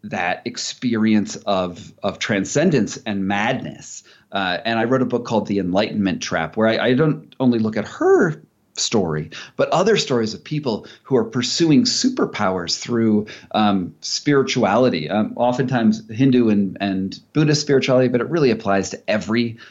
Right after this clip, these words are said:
sort of, uh, intensive spiritual,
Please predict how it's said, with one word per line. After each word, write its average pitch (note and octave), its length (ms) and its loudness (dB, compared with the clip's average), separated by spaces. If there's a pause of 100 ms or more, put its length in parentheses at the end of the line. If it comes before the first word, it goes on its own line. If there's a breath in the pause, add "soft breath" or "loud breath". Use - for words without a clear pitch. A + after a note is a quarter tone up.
(160 loud breath)
sort A2+ 280 2
of, A2 160 0
uh, F#2+ 260 2
intensive A2 640 0
spiritual, G2+ 800 -2